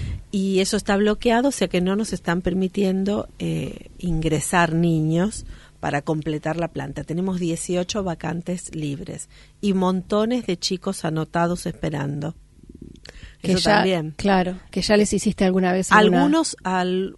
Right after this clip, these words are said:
Speaker 1: un pequeño grupo ya hicieron hasta el curso preparatorio,
Speaker 2: Ah.
Speaker 1: pero como no salen las designaciones, yo les dije: "Quédense en su casa, porque ¿para qué van a venir si no pueden cantar ningún concierto, ni puede,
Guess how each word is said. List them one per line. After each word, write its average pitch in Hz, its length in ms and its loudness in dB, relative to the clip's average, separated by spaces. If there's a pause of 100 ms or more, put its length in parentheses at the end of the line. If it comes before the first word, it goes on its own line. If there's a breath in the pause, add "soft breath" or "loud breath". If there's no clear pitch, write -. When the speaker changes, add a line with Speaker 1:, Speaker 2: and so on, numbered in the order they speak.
Speaker 1:
un 226 160 -2
pequeño 254 440 -2
grupo 269 240 -4
ya 214 140 -4
hicieron 220 240 -6
hasta 196 180 -8
el 170 100 -4
curso 190 300 -6
preparatorio, 156 800 -6
Speaker 2:
Ah. 202 160 -8 (240 loud breath)
Speaker 1:
pero 175 180 0
como 180 220 -2
no 214 120 -2
salen 214 300 -2
las 208 140 -4
designaciones, 214 640 -6
yo 185 80 -4
les 175 120 -2
dije: 180 200 -4
"Quédense 175 380 -2
en 170 60 -4
su 175 120 -8
casa, 233 320 -4
porque 151 240 -8
¿para 151 180 -6
qué 175 80 -6
van 185 140 -2
a 180 80 -2
venir 196 220 -2
si 233 120 -4
no 185 120 -4
pueden 180 300 0
cantar 170 460 0
ningún 175 300 -2
concierto, 196 600 -2
ni 180 120 -4
puede, 180 360 -4